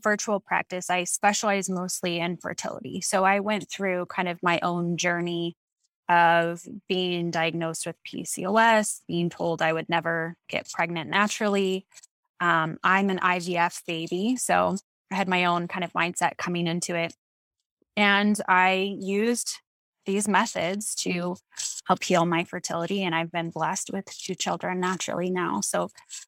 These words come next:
I've become very passionate in helping that demographic. And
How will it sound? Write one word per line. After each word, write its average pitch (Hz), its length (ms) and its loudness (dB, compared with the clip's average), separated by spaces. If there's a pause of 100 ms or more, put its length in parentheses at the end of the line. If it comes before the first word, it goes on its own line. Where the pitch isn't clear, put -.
(220)
I've 185 180 2
become 185 320 -2
very 190 280 2
passionate 170 600 0
in 180 80 -2
helping 170 380 -4
that - 240 0
demographic. - 760 -2 (720)
And 185 520 2